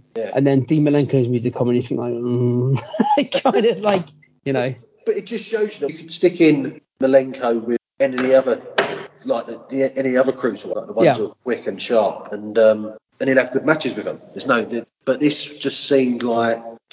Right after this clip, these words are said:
Speaker 1: after, as we said, after the first match that had started the card, yeah, this wasn't the best advert for, for Cruiserweight. I think, I think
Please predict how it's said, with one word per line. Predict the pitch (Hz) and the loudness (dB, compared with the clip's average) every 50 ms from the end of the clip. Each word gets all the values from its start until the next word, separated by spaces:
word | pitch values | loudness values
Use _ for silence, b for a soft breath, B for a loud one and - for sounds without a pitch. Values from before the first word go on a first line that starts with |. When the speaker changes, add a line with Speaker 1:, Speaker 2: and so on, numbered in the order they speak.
| - - | -4 2
Speaker 1:
after, | 135 139 - - - 117 - - | 2 2 2 2 -4 -6 -4 -4
as | 131 - - | -6 -4 -4
we | 123 120 | -4 0
said, | - 143 120 | 0 2 2
after | 123 135 139 131 - | 2 2 0 0 0
the | 135 127 | -4 -4
first | - - 165 160 160 147 - - | -2 0 2 2 2 2 0 -4
match | 110 92 - 95 - - - | -6 -6 -6 -6 -8 -10 -8
that | - 107 | -8 -8
had | 87 - - | -8 -8 -8
started | - - - - 117 117 123 117 101 | -8 -8 -6 -6 -6 -6 -6 -8 -12
the | - | -10
card, | - 95 90 78 76 78 - - _ _ - | -4 -4 -4 -2 -2 -6 -6 -8 _ _ -4
yeah, | 107 104 98 | -2 0 0
this | 95 - - - - | 0 -2 -4 -2 0
wasn't | 127 120 117 120 107 - | 0 0 2 0 -2 -4
the | 110 101 | -4 2
best | - 113 95 - - | 2 2 2 4 2
advert | 107 104 - - 107 101 95 - | 0 0 2 0 0 0 0 -2
for, | - 101 95 98 95 95 95 - - | -4 -4 -2 -4 -4 -8 -14 -16 -14
for | - - | -14 -8
Cruiserweight. | - 131 120 110 - - - - - - - - - | -2 0 0 0 0 -4 -6 -8 -10 -12 -12 -8 -6
I | 117 | 0
think, | - 208 151 123 - - | 2 2 2 2 2 0
I | 180 | 0
think | - - 139 | 2 2 0